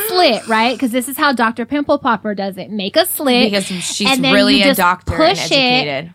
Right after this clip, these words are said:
Speaker 2: push it from the opposite sides out of the little pocket. You know what I mean? And then you can either cut it if it's attached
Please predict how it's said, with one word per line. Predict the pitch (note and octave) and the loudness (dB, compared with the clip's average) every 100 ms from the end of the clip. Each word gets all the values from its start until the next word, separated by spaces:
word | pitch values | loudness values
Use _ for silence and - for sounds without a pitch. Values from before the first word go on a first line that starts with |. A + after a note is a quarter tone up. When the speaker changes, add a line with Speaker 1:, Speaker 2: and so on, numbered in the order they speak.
| _ | _
Speaker 2:
push | - C#4 - | -2 -2 -2
it | C#4+ | -2
from | D#4 C#4+ | 0 0
the | C4+ | 0
opposite | G#3 A3+ B3+ - | -2 -4 -6 -8
sides | - B3 A3+ - - | -2 0 0 -4 -6
out | G#3 G#3+ | -4 -2
of | A#3 G3 | -4 -4
the | G#3 | -4
little | G#3+ F#3+ | -4 -6
pocket. | - E4+ - - - - | -8 -10 -8 -8 -8 -4
You | C4 | 0
know | B3+ | 2
what | C4 | 2
I | C4+ | 2
mean? | C#4+ D#4 | 2 2
And | - A3+ | 4 6
then | A#3 | 6
you | A#3+ | 4
can | B3 A3 | 2 2
either | G3 | 0
cut | F3+ - C4+ | -2 -2 0
it | D4 D4+ - | 2 0 -2
if | G#3 | -6
it's | A3+ | -6
attached | F#3 - B3 A#3+ A#3+ - | -10 -4 0 0 -2 -10